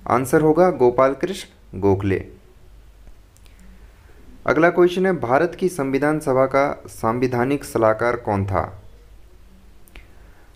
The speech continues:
आंसर होगा दोस्तों सर बीएन राव। स्वतंत्र भारत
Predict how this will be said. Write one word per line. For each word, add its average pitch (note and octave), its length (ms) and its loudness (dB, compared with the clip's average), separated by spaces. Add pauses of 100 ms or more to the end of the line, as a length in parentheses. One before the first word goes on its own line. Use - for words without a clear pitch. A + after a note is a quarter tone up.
आंसर C3 300 2
होगा D#3 160 6
दोस्तों D#3 380 4
सर - 400 2
बीएन B2+ 520 -2 (420)
राव। F2+ 420 0 (3500)
स्वतंत्र F#3+ 640 2
भारत D3 320 2